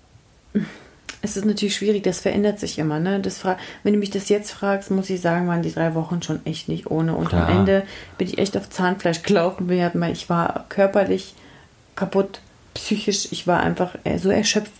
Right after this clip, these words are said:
Speaker 1: sag ich mal. Ja, alleine mit den Babys schon nicht einfach, ja. Es werden alle alleinerziehende Mütter wissen, wobei ich natürlich viel Hilfe von meiner Mama und meiner
Speaker 2: Aber
Speaker 1: Schwester auch
Speaker 2: echt.
Speaker 1: bekommen habe. Ähm, aber trotzdem, alle Nächte alleine ma-, machen, die, wo das Kind zahnt und so weiter, das ist echt schwierig.
Speaker 2: Klar.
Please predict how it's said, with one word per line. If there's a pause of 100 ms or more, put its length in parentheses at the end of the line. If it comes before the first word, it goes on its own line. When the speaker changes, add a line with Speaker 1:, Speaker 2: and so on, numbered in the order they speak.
(160)
Speaker 1:
sag
ich
mal.
Ja,
alleine
mit
den
Babys
schon
nicht
einfach,
ja.
Es
werden
alle (340)
alleinerziehende
Mütter
wissen,
wobei
ich
natürlich
viel
Hilfe (100)
von (340)
meiner
Mama
und
meiner
Speaker 2:
Aber
Speaker 1:
Schwester
auch
Speaker 2:
echt.
Speaker 1:
bekommen
habe. (420)
Ähm,
aber
trotzdem,
alle
Nächte
alleine
ma-,
machen,
die,
wo
das
Kind
zahnt
und
so
weiter,
das
ist
echt
schwierig.
Speaker 2:
Klar.